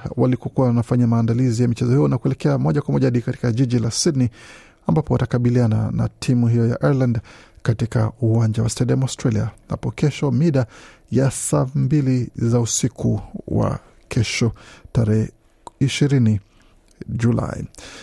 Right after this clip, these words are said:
Katika mechi zitakazojumuisha ama zitakazohusu timu za Afrika ni pamoja na Canada ambayo itamenyana na Nigeria. Super Falcons wa Nigeria watawakaribisha dimbani mida ya saa sita unusu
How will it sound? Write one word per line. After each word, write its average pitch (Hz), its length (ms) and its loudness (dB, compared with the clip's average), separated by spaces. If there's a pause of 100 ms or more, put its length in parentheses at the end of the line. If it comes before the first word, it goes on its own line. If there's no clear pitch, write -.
(140)
Katika 220 240 0
mechi 190 260 2
zitakazojumuisha 139 1300 0
ama 143 160 2
zitakazohusu 131 640 0
timu 160 240 0
za 131 120 2
Afrika 139 400 0
ni 131 80 0
pamoja 139 460 2
na 120 180 0
Canada 143 480 0 (380)
ambayo 123 260 2
itamenyana 120 480 2
na 117 120 2
Nigeria. 139 500 2
Super - 280 -4
Falcons 139 520 0 (300)
wa 123 360 2
Nigeria 123 560 2 (380)
watawakaribisha 120 840 0
dimbani 123 420 2
mida 131 220 2
ya 127 100 2
saa - 280 -4 (320)
sita 147 880 -2
unusu 139 540 0